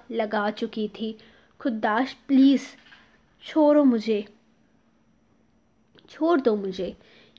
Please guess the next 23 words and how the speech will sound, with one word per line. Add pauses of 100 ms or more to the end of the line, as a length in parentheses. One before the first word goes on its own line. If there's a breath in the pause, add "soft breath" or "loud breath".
ये (120)
क्या
हो
गया
है
आपको? (340 soft breath)
पीछे
हटें," (160)
वो
मुज़ाहमत (120)
करने
लगी
थी, (380 loud breath)
जबकि
इसकी
गर्म
सांसों
का
लम्स
अपनी
गर्दन
पर
सिरकते